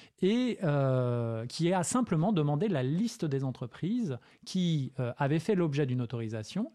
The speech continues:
et la liste des entreprises qui, euh, avaient vu leur, euh, dispositif médical refusé.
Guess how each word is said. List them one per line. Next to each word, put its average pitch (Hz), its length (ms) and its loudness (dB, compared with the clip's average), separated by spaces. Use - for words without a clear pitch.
et 170 180 0
la 117 140 0
liste 175 300 -2
des 127 160 -2
entreprises 196 600 -4
qui, 190 420 0
euh, 113 680 -4
avaient 123 260 0
vu 165 320 0
leur, 143 380 0
euh, 117 300 -2
dispositif 139 640 -4
médical 143 480 -2
refusé. 123 420 -6